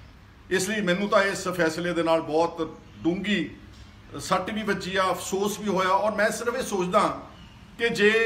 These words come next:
ਗੁਰੂ ਗ੍ਰੰਥ ਸਾਹਿਬ ਤੇ ਐਡੇ ਵੱਡੇ ਪੱਧਰ ਦੇ ਉੱਤੇ ਹੋਈਆਂ ਕਤਲਾਂ ਦੀ, ਦਾ ਇਨਸਾਫ ਲੋਕਾਂ ਨੂੰ ਨਹੀਂ ਮਿਲੇਗਾ, ਤਾਂ ਫਿਰ ਮੈਂ ਜਿੱਦਾਂ ਪਹਿਲਾਂ ਕਿਹਾ ਸੀਗਾ ਕਿ ਛੋਟੇ-ਮੋਟੇ ਇਨਸਾਫ ਦੀ ਉਮੀਦ ਮਤ ਕਰੋ। ਫਿਰ ਇਹ ਮਤ complaint ਕਰੋ ਕਿ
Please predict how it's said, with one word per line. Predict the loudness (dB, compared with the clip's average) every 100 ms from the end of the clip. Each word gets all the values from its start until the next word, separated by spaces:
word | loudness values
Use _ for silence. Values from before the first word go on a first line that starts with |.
| 0 -4 -10 -20 -18 -4
ਗੁਰੂ | -4
ਗ੍ਰੰਥ | 2 4 4
ਸਾਹਿਬ | 4 6 8 6
ਤੇ | 2 -2 -2 -2
ਐਡੇ | 0
ਵੱਡੇ | 0 0 -2
ਪੱਧਰ | -2 2 4 4
ਦੇ | 2
ਉੱਤੇ | -2 -2
ਹੋਈਆਂ | 0 0 2 0 -2 -6
ਕਤਲਾਂ | 0 6 8 8
ਦੀ, | 4 -6 -8 -14 -10 6
ਦਾ | 6
ਇਨਸਾਫ | 6 4 4 4
ਲੋਕਾਂ | 0 0
ਨੂੰ | 0
ਨਹੀਂ | -2 -2
ਮਿਲੇਗਾ, | 0 2 2 0 -10 -18 -10 -4
ਤਾਂ |
ਫਿਰ | 0 2
ਮੈਂ | 0
ਜਿੱਦਾਂ | 4 4
ਪਹਿਲਾਂ | 4 2 2
ਕਿਹਾ | 2 0
ਸੀਗਾ | 0 -2
ਕਿ | -4
ਛੋਟੇ-ਮੋਟੇ | -6 -4 -2 -2 0
ਇਨਸਾਫ | -2 0 0 0
ਦੀ | -2
ਉਮੀਦ | -2 -2 -2
ਮਤ | -4 -6
ਕਰੋ। | -8 -12 -6
ਫਿਰ | 0
ਇਹ | 2
ਮਤ | 2 0 0
complaint | -2 2 2 2
ਕਰੋ | 0 0
ਕਿ | -2